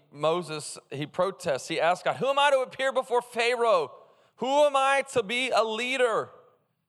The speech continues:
And God answers him in verse twelve. He says, "I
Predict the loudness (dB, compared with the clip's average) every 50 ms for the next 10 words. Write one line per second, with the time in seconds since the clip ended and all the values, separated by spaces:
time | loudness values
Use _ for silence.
0 | _ _ _ _ _ -10 -4 0 2 2 2 2 0 -2 -4 -4 -6 -6 -6 -6
1 | -6 -6 -4 -4 -4 -4 -4 -4 -2 -2 -2 -2 -2 -4 -6 -6 -2 2 4 6
2 | 8 8 6 6 4 2 0 -4